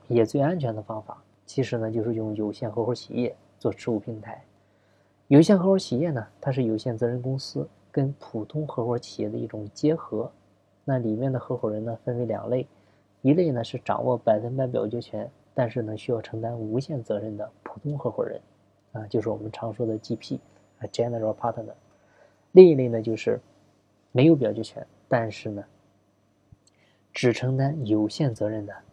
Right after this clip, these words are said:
有限合伙人，就是我们常说的L P，Limited Partner。那用有限合伙企业做持股平台的时候呢，通常是由创始人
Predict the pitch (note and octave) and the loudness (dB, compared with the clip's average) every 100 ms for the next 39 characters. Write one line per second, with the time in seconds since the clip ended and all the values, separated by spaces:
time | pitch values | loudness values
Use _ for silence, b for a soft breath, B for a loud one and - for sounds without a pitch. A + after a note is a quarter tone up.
0 | _ - A2 G2+ G2+ A#2 - C#3+ A2+ A2+ | _ -6 -4 0 -2 -4 -6 -6 -4 -8
1 | - A#2 A2+ _ _ - A#2+ G#2+ G#2 G2+ | -6 -8 -8 _ _ -4 -2 -2 -4 -6
2 | A2+ G#2+ A#2 A#2 A2 C#3 C#3 C3 - _ | -6 -4 -4 -2 0 0 -4 -12 -12 _
3 | B2+ A#2+ D#3+ B2 A2 - G#2+ - - _ | 0 2 2 0 -6 -8 -10 -12 -20 _
4 | _ _ b b b _ - D#3 E3 C3 | _ _ b b b _ 2 8 8 6
5 | A#2 G#2+ E3+ B2 A#2 A#2 - G#2+ A2+ A2+ | 2 4 2 2 0 -2 -4 -4 -2 -4
6 | - A2+ - A2+ A2 A2 A2+ G#2+ G#2 G#2 | -2 -2 -2 -6 -4 -4 -4 -6 -6 -10
7 | - - E3 C#3+ A2+ G#2+ A2 A2 A#2+ - | -10 -4 -4 -2 -8 -4 0 0 -2 -4
8 | A#2 - G2+ G#2+ | -4 -6 -10 -10